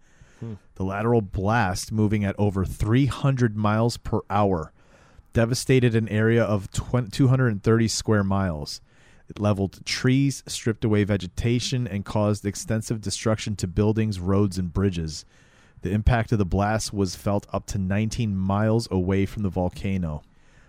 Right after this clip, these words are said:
Speaker 2: Following the
Speaker 1: Wild.
Speaker 2: blast was a massive eruption column. Uh, a massive eruption column soared into the sky, reaching an altitude of fifteen miles. It deposited ash across several states,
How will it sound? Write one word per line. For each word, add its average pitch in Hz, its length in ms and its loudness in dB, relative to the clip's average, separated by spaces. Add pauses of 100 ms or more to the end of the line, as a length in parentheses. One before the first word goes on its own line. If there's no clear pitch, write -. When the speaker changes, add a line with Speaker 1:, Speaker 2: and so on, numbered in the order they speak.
Speaker 2:
Following 151 580 4
the 175 60 4
Speaker 1:
Wild. 156 60 -2
Speaker 2:
blast 165 400 2
was 127 140 2
a 120 60 2
massive 123 580 2
eruption 113 520 0
column. 113 480 0
Uh, 92 360 -2
a 104 160 0
massive 117 460 0
eruption 107 460 0
column 101 300 -2
soared 120 400 2
into 120 220 0
the 104 100 -2
sky, 110 460 -2 (300)
reaching 120 320 2
an 101 160 -2
altitude 113 500 0
of 98 100 0
fifteen 117 680 -4
miles. 98 680 -2 (520)
It 113 120 -4
deposited 113 720 0
ash 110 420 -2
across 98 400 -4
several 113 380 0
states, - 760 -4